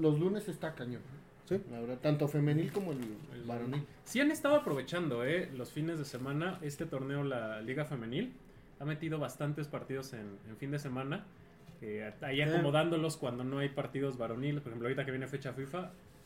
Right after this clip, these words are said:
Speaker 3: varios en, en, en fin de semana. Yo creo que sí se pueden acomodar ambos, digo, torneos para que tengas, pues, horarios un poco más accesibles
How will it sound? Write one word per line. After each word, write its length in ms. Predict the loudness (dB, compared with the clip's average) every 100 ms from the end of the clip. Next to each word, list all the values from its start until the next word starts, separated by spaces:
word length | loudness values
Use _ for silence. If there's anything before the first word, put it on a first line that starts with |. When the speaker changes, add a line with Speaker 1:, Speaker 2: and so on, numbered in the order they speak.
| -4
Speaker 3:
varios 380 | -2 -2 -6
en, 80 | -8
en, 440 | -10 -12 -12 -12 -14
en 80 | -10
fin 120 | -8
de 40 |
semana. 440 | -4 -2 -2 -2 -6 -12 -20 -20 -4
Yo 100 | -2
creo 140 | -2
que 60 | -2
sí 100 | -4
se 100 | -2
pueden 220 | 2 2
acomodar 540 | 2 -2 -2 0 0 -2 -14 -10
ambos, 460 | -6 -6 -6 -10 -16
digo, 220 | -12 -10 -12 -10
torneos 340 | -8 -6 -6
para 240 | -4 -4 -4
que 80 | -6
tengas, 720 | -6 -2 -2 -2 -10 -16 -18 -18 -18
pues, 160 | -12 -6
horarios 500 | 0 2 2 0 -2
un 100 | -6
poco 240 | -6 -6 -4
más 200 | -4 -4
accesibles 560 | -6 -6 -4 -4 -6